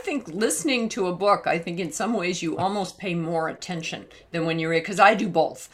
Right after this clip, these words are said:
I read them. I actually still get books out of the library. I've had so many, so many C I Os make fun of me over the years when they discover that. Uh, but I do. I get, I read library books, I b-, read books on Kindle, and I listen to a lot of different books, um,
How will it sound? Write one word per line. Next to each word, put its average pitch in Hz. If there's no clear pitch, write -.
I 170
read 180
them. 175
I 202
actually 175
still 165
get 165
books 151
out 143
of 135
the 135
library. 131
I've 135
had 147
so 156
many, 151
so 269
many 262
C 233
I 185
Os 185
make 165
fun 175
of 160
me 147
over 143
the 139
years 143
when 151
they 143
discover 156
that. -
Uh, 190
but 190
I 214
do. 208
I 147
get, 147
I 151
read 160
library 208
books, 180
I 156
b-, 143
read 160
books 147
on 135
Kindle, 185
and 165
I 165
listen 160
to 175
a -
lot 139
of 139
different 143
books, -
um, 139